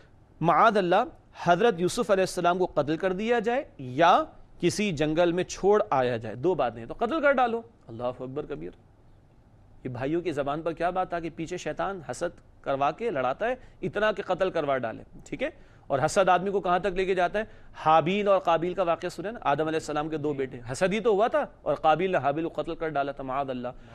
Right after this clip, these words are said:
اور ساری زمین پر کہہ لیجیے مخلوق میں سب سے پہلے حسد کس نے کیا تھا؟ شیطان نے کیا تھا۔ کس کے بارے میں؟ آدم علیہ السلام کے بارے میں، اور دشمن بن گیا انسانیت کا۔ یہ ہے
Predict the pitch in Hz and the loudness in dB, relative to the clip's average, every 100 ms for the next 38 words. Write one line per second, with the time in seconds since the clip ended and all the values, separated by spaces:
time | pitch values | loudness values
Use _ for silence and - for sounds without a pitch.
0 | - - 170 - 170 165 185 208 214 214 | -6 -2 -2 0 4 6 8 6 6 4
1 | 226 143 143 180 262 233 214 190 160 175 | 0 0 2 2 2 0 0 0 0 -2
2 | 196 160 - 170 185 185 - 185 208 226 | -2 -2 -2 -2 -2 -2 -4 -2 -2 2
3 | 190 180 208 202 202 185 196 190 190 - | 0 0 -4 -6 -6 -2 -2 -2 -4 -10
4 | - - 135 127 135 156 160 156 156 151 | -20 -8 -6 -4 -4 -6 -6 -6 -6 -8
5 | - 185 180 185 220 - - - 147 143 | -4 0 2 0 -4 -10 -20 -4 0 2
6 | 151 147 139 135 135 135 127 120 120 120 | 0 -2 -4 -4 -4 -4 -4 -4 -6 -8
7 | 120 135 151 147 139 135 131 117 120 120 | -8 -6 -6 -4 -4 -6 -8 -8 -8 -10
8 | - - - - - - 151 214 190 | -14 -16 -16 -20 -20 -8 0 2 2